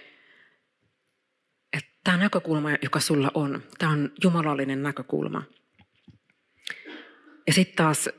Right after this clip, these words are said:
tässä jälkimmäisessä keskustelussa Jeesus sanoo, että "ajattelet asiaa ihmisten, etkä Jumalan näkökulmasta".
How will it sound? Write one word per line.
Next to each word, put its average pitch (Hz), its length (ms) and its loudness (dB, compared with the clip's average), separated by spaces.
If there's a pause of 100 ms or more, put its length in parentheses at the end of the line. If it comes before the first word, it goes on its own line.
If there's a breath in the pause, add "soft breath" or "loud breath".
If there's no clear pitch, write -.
tässä 160 240 2
jälkimmäisessä 160 600 2
keskustelussa - 840 0 (140)
Jeesus 156 320 2
sanoo, 156 300 4
että - 340 -2
"ajattelet 175 640 0
asiaa 139 520 2 (100)
ihmisten, 139 720 -2 (500 loud breath)
etkä 160 260 0
Jumalan 135 460 2
näkökulmasta". - 760 -6